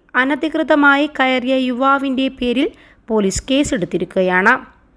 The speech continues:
തമിഴ്നാട് വെല്ലൂരിലാണ് സംഭവം നടന്നത്. ഡി എം കെ യൂണിയൻ സെക്രട്ടറി ജ്ഞാനശേഖരന്റെ മകൻ അന്ന ശരണിനെതിരെയാണ് വെല്ലൂർ പോലീസ് കേസെടുത്തിരിക്കുന്നത്. ആവേശം സിനിമയിലെ ബാർ രംഗമാണ്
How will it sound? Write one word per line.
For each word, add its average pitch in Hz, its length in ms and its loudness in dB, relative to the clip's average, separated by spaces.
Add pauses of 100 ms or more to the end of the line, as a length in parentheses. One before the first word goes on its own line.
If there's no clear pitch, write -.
(360)
തമിഴ്നാട് 359 580 4 (180)
വെല്ലൂരിലാണ് 302 680 0 (120)
സംഭവം 202 400 -4
നടന്നത്. 175 400 -2 (1000)
ഡി 226 180 2
എം 277 80 4 (120)
കെ 302 100 2 (160)
യൂണിയൻ 285 300 0 (100)
സെക്രട്ടറി 294 500 0 (460)
ജ്ഞാനശേഖരന്റെ 311 920 2 (200)
മകൻ 285 280 0 (300)
അന്ന 285 200 0 (280)
ശരണിനെതിരെയാണ് 262 1000 2 (200)
വെല്ലൂർ 262 300 0 (100)
പോലീസ് 240 380 -4
കേസെടുത്തിരിക്കുന്നത്. 185 840 -2 (1400)
ആവേശം 277 440 0
സിനിമയിലെ 285 460 0 (240)
ബാർ 262 220 2 (100)
രംഗമാണ് 269 560 0